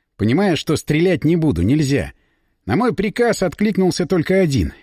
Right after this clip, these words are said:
и это был сотрудник. Он замер на секунду и, кажется, повернул ко мне голову. Только тогда я понял, как странно двигается второй. Скорее извивается, чем дерется. За окном почти стемнело, сзади сочился бронзовый свет из коридора,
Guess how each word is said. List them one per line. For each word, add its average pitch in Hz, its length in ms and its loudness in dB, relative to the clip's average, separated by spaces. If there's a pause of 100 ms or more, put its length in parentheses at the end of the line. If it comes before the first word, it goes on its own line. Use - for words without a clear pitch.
и 165 80 -2
это 175 200 0
был 160 160 0
сотрудник. 120 600 -4 (400)
Он 214 240 2
замер 202 340 2
на 190 120 0
секунду 170 500 0
и, 156 40 0
кажется, 165 420 -2
повернул 175 500 0
ко 156 120 0
мне 151 180 2
голову. 95 440 -2 (540)
Только 214 320 0
тогда 190 280 0
я 151 160 0
понял, 175 360 0
как 151 200 -4
странно 165 460 2
двигается 123 540 0
второй. 120 440 -2 (380)
Скорее 135 400 0
извивается, 127 640 0
чем 117 200 -2
дерется. 117 500 -2 (500)
За 101 200 0
окном 226 300 0
почти 220 360 -2
стемнело, 208 600 2
сзади 156 360 0
сочился 156 480 -2
бронзовый 143 480 0
свет 170 320 0
из 156 120 -2
коридора, 156 560 0